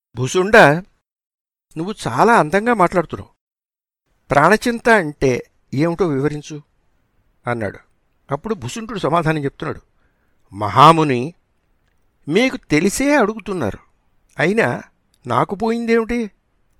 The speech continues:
చెబుతా వినండి. మహర్షి, ఈ దేహాన్ని ఒకసారి పరిశీలించి చూడండి. ఇది ఒక చిన్న భవనంలాగా కనిపించడం లేదు?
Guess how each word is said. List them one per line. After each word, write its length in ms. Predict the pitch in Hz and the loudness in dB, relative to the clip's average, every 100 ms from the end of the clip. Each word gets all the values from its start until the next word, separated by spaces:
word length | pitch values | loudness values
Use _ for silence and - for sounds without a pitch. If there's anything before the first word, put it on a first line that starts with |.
| - | -4
చెబుతా 240 | 175 - 143 | -2 2 2
వినండి. 460 | 143 156 117 117 _ _ _ _ _ _ _ 127 | 4 0 -4 -12 _ _ _ _ _ _ _ 2
మహర్షి, 520 | 160 208 - 139 135 _ _ 160 | 4 4 2 -2 -4 _ _ -4
ఈ 320 | 180 196 220 | -2 -2 0
దేహాన్ని 800 | 156 170 175 233 233 185 160 - _ _ _ _ _ | 2 4 6 6 6 2 -4 -6 _ _ _ _ _
ఒకసారి 500 | 151 185 190 170 190 | -4 -2 0 2 2
పరిశీలించి 920 | 208 139 139 - 160 143 127 - 151 - | 0 -4 -4 -4 -2 -2 -6 -8 -8 -8
చూడండి. 360 | 107 104 82 69 _ - _ _ _ - | -12 -12 -14 -20 _ -20 _ _ _ -4
ఇది 540 | 202 170 127 156 165 - _ _ _ _ 156 | 0 2 2 0 -6 -12 _ _ _ _ -2
ఒక 300 | 190 196 202 | -2 -2 -4
చిన్న 280 | 233 254 | -4 -4
భవనంలాగా 840 | 226 135 156 202 220 214 208 214 220 | -4 0 2 2 2 2 4 4 0
కనిపించడం 540 | 190 190 180 202 196 | 0 -2 -4 -4 0
లేదు? 360 | 185 196 254 | 0 -2 -8